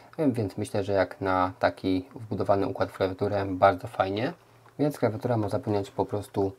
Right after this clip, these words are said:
mocny i czysty dźwięk. I faktycznie jest naprawdę niezły. Doczepiłbym się tylko do tego, że czasami w słuchawkach, jeśli nie gra muzyka, słychać z tej klawiatury jakieś szumy.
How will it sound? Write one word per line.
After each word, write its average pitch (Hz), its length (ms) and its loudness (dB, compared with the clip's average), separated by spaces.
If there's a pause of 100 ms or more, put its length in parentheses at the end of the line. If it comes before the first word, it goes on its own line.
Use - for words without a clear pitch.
(200)
mocny 101 580 4
i 107 180 -4
czysty - 380 -6
dźwięk. 95 380 0 (300)
I 135 60 -4
faktycznie 120 460 0
jest 117 160 -8
naprawdę 104 480 2
niezły. 113 600 6 (480)
Doczepiłbym 127 580 2
się 110 180 -8
tylko 113 240 -2
do 98 100 -4
tego, 104 500 0
że 104 380 0
czasami 104 540 4
w - 80 -10
słuchawkach, 95 680 2 (360)
jeśli 104 220 -6
nie 101 80 2
gra 98 160 -2
muzyka, 95 520 2 (340)
słychać 104 500 0
z - 60 -16
tej 95 100 -2
klawiatury 98 400 -2
jakieś 90 340 -2
szumy. - 420 -2